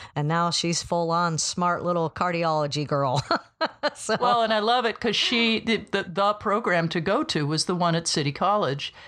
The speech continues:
Speaker 2: And they only take twenty people out of two hundred applicants. And they, they chose Amara.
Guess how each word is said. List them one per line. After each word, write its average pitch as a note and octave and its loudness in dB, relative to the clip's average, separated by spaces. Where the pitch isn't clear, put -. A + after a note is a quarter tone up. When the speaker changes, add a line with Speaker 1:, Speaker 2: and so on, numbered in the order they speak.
Speaker 2:
And E3+ 0
they E3+ 2
only G#3+ 2
take D#4 0
twenty F#3 0
people - -2
out D#3+ 2
of D3 -6
two F#3+ 0
hundred F3 2
applicants. D#3+ -2
And D3 0
they, D#3 0
they E3 0
chose E3+ 0
Amara. E3 0